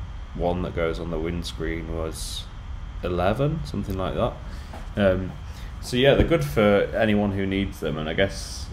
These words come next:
um, anyone who doesn't need them, 'cause I think you can order blue ones if you really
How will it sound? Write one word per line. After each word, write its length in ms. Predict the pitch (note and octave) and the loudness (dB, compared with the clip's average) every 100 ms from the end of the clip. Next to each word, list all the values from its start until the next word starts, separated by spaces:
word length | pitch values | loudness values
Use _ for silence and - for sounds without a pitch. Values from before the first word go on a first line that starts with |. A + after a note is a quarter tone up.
| - | -2
um, 560 | F2+ E2+ E2+ E2+ E2+ E2+ - - - - - - - - - | 0 2 2 0 -2 -4 -6 -8 -12 -12 -12 -12 -12 -12 -6
anyone 360 | F#2+ G2+ F2+ F2 | -2 0 0 0
who 100 | F2 | 0
doesn't 340 | F2+ F#2 G2 | 0 0 -2
need 220 | E2 D#2+ | -4 -4
them, 180 | - C#2+ | -4 -6
'cause 160 | - F2 | -4 -4
I 60 | |
think 160 | F2 F#2 | -2 -2
you 80 | F2 | -2
can 120 | F#2 | -2
order 220 | F2 E2+ | -2 0
blue 320 | D2 D2 F2+ | -2 0 0
ones 280 | F2+ D#2+ E2 | 2 0 -4
if 200 | E2+ - | -8 -6
you 100 | E2+ | -4
really 360 | D#2+ D#2 D2 | -2 0 -2